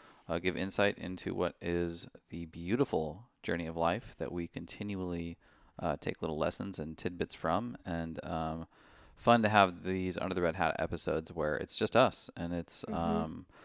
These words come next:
Speaker 1: you know, no bullshit, kind of a loose agenda on topics sometimes. But,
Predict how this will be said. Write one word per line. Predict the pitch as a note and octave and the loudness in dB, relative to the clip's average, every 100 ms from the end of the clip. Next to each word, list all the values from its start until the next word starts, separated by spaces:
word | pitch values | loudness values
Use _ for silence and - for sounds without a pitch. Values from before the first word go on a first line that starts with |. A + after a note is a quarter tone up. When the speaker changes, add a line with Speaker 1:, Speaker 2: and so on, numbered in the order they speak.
| - - | -20 -12
Speaker 1:
you | F#2 | -2
know, | F2 | 0
no | F2 F2+ | 2 2
bullshit, | F2 F2 F#2 - G#2 G#2+ | 4 4 4 4 4 4
kind | - F2+ | -2 0
of | F2+ | 2
a | |
loose | E2 F2 F#2 - - - _ - | 2 2 0 0 -4 -8 _ -6
agenda | E2+ F2 G2 | 0 0 2
on | A#2 A2+ F2 F2+ | 2 2 0 0
topics | D#2 E2 A2+ - | 2 2 2 -2
sometimes. | - A2 - G2 C3+ C#3 | -2 -2 0 -2 -2 -4
But, | - E2+ E2+ | 0 2 2